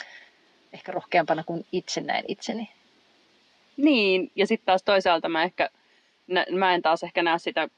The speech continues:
Speaker 2: just niin päin, vaan mä ehkä ajattelen, että jotkut asiat, mitä sä teet, on semmosia, mitä mä en uskaltaisi tehdä.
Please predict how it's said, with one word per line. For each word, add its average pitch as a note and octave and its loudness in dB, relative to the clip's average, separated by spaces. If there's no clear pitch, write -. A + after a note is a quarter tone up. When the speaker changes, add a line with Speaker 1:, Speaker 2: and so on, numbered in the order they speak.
Speaker 2:
just E3+ -6
niin D#3+ -2
päin, - 0
vaan D#3 -2
mä D3+ -2
ehkä E3 -4
ajattelen, E3 -4
että E3+ -6
jotkut E3+ -6
asiat, A3 -6
mitä E3+ -2
sä F3+ 0
teet, D3+ -2
on E3 -8
semmosia, D#3 -4
mitä E3 -4
mä E3+ 0
en - -8
uskaltaisi - -6
tehdä. F#3 -8